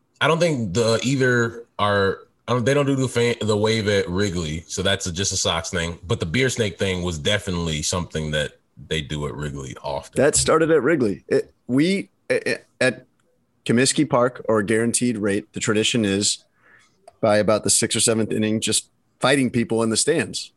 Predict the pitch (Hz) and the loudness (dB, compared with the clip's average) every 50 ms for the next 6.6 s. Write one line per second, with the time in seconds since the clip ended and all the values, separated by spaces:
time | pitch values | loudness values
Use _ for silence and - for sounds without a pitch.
0 | _ _ _ _ _ _ _ - 104 98 98 98 95 95 104 95 87 92 113 - | _ _ _ _ _ _ _ -8 -6 -4 -2 -2 -2 -4 -4 -8 -10 -12 -14 -14
1 | - - _ _ _ - 117 123 - 160 139 107 117 113 117 - - 139 151 180 | -16 -20 _ _ _ -2 0 0 2 0 0 2 2 0 2 0 0 0 0 0
2 | - - 98 90 92 98 - - - - 143 139 135 120 104 110 - - - 120 | 0 0 0 -2 -2 -4 -4 -4 -2 -2 -2 0 0 0 2 2 2 0 0 0
3 | - - 135 131 127 - - - 135 131 110 - _ - - - 110 110 120 120 | 0 0 0 0 0 -2 0 0 0 -2 -2 -4 _ -6 -4 -2 0 0 0 0
4 | 117 113 - - - 110 107 110 - 120 107 - - 107 98 101 107 107 - - | -2 -2 -2 -4 -2 0 0 0 0 0 -2 -2 -2 0 0 0 -2 -2 -2 -2
5 | - 143 104 104 - - - _ _ _ _ _ _ _ _ - - 120 117 120 | -4 -4 -4 -4 -6 -8 -8 _ _ _ _ _ _ _ _ -6 -4 -2 0 0
6 | 127 147 185 196 202 196 185 175 170 151 120 - | 0 0 0 0 0 0 0 0 -2 -4 -6 -10